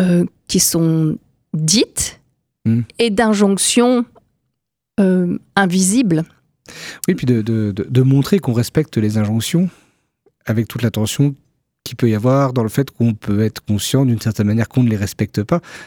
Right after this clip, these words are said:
Speaker 2: Enfin, il y a toute une façade sociale aussi qui se met en place autour de ça et qui est, euh, dans tous les cas d'ailleurs, euh, burn-out ou pas, mais d'autant plus dans ces conditions-là, qui est excessivement lourde à porter.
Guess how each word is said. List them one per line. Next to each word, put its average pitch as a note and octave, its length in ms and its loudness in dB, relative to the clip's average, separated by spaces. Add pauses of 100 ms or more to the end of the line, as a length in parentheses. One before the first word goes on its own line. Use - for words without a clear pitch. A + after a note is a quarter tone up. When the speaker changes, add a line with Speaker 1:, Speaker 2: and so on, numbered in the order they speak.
Speaker 2:
Enfin, A#2 140 -2
il A2+ 60 2
y - 20 0
a A2+ 40 -2
toute B2+ 240 -4
une C#3+ 100 2
façade A#2+ 320 -2
sociale E3+ 340 0
aussi C3 240 -4
qui - 140 -10
se - 140 -2 (200)
met A2+ 80 2
en G#2+ 100 0
place B2 300 -2
autour G#2+ 180 -4
de G#2+ 80 -2
ça F3 220 0
et A2+ 80 -2
qui G2+ 160 -6
est, G2 60 0
euh, G2 140 -2 (420)
dans C#3+ 120 4
tous - 160 -2
les A#2 100 2
cas F3 200 2
d'ailleurs, A#2+ 320 2
euh, G#2+ 100 2
burn-out A2 400 0
ou A#2+ 60 -2
pas, C#3+ 120 2
mais G#2 180 -2
d'autant A#2 360 -2
plus C#3+ 260 0
dans A#2+ 120 0
ces A#2+ 140 -2
conditions-là, A2+ 520 -2
qui - 140 -6
est - 120 -4
excessivement G2+ 560 -4
lourde A2 200 -2
à F#2+ 40 -4
porter. G#2 320 -4